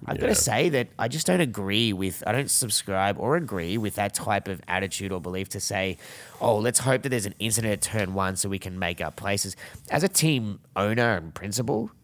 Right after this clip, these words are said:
Speaker 1: you, you, you shouldn't be hoping for incidences to happen on turns three
Speaker 2: Yeah,
Speaker 1: and
Speaker 2: you shouldn't
Speaker 1: four
Speaker 2: be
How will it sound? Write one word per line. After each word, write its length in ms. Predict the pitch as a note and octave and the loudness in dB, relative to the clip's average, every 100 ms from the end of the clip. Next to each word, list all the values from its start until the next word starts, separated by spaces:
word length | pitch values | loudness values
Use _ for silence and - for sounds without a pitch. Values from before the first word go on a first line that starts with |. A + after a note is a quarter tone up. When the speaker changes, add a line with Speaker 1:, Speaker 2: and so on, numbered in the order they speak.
| _ - | _ -10
Speaker 1:
you, 400 | G2 G#2 G#2 G2+ | -4 -2 0 -2
you, 160 | - - - | -4 -14 -16
you 400 | D2 - F#2+ B2 | -14 -10 -2 2
shouldn't 240 | D#3+ F3 | 2 2
be 80 | A2 | -2
hoping 520 | - A2 G2 E2 D2 | 0 -2 -2 -6 -8
for 440 | - G#2 F2+ E2+ - | -10 -4 -4 -4 -4
incidences 440 | A2 A2 G2+ F2+ F2+ | 0 0 0 -4 -4
to 60 | |
happen 320 | E2+ G2 - | -2 -2 -2
on 160 | F#2 F2 | -6 -6
turns 400 | - G2 F#2 E2 | -6 -4 -4 -4
three 240 | - G2 | -6 4
Speaker 2:
Yeah, 120 | G2+ D2+ | 6 8
Speaker 1:
and 80 | |
Speaker 2:
you 40 | D#2 | 6
shouldn't 220 | G#2+ F#2+ | 6 6
Speaker 1:
four 60 | F#2 | 6
Speaker 2:
be 160 | F2 | 6